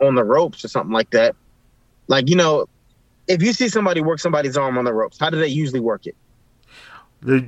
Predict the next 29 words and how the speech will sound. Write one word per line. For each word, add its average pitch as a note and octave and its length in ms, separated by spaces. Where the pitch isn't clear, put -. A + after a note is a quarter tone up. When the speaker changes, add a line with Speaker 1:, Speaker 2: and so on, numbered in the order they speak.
Speaker 2:
they B2+ 140
work B2+ 340
it B2 120
very, G#2 720
um, E2+ 400
I, C#3+ 240
I C#3 140
like D3+ 240
to - 80
call A#2 260
it F#2+ 120
very G2 260
static - 840
because G#2 380
there's A2+ 300
no B2 200
real A#2+ 360
work A#2+ 300
going A2 300
into G#2 340
it. F2 200
They're G#2 100
just G#2 220
kind G#2+ 240
of, G2 260
you A2+ 140
know, G2 260
it's, G2 220
it, G#2 220